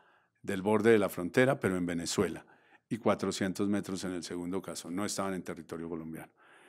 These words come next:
Y sí, verdaderamente ya este es el tercer caso. Yo estoy muy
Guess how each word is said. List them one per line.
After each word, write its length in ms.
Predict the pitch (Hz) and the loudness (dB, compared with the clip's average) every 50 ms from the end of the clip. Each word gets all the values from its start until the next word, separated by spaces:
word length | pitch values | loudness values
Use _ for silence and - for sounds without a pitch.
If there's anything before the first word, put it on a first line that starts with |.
| - - _ _ _ - | -20 -20 _ _ _ 0
Y 280 | 135 120 120 117 117 107 | 2 4 6 6 6 4
sí, 460 | - - 131 156 190 185 - - - _ _ _ - - | 6 8 8 8 8 6 0 -8 -18 _ _ _ -20 -12
verdaderamente 720 | - - 104 90 87 95 98 98 107 113 117 113 - 123 | -6 -4 -2 0 2 2 4 4 6 6 6 6 6 4
ya 140 | 117 117 120 | 6 6 6
este 200 | 113 113 - 120 | 6 4 2 0
es 100 | 110 - | 2 2
el 100 | 123 113 | 0 0
tercer 400 | 110 107 98 85 - 101 101 - | 0 -2 -2 0 -2 -4 -2 2
caso. 380 | - 127 127 123 131 135 135 - - - - - - - _ _ _ - | 4 4 4 4 4 -2 -4 -6 -12 -20 -20 -20 -20 -20 _ _ _ 2
Yo 80 | 113 | 4
estoy 300 | 120 110 - 131 131 139 | 4 6 10 10 10 12
muy 760 | 131 131 139 147 147 143 143 143 135 127 113 92 87 - - | 12 12 12 12 12 12 12 12 12 10 8 6 0 -8 -16